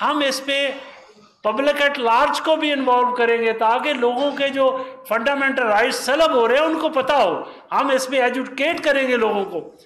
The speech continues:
और तीसरी बात ये है कि हम तब तक चैन से नहीं बैठेंगे, जब तक ये amendments वापस नहीं होती।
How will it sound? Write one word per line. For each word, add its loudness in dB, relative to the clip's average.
और 2
तीसरी -4
बात 2
ये 0
है -2
कि -2
हम -2
तब 0
तक 0
चैन 0
से -2
नहीं -2
बैठेंगे, -2
जब -2
तक -2
ये 0
amendments -4
वापस 0
नहीं -2
होती। -4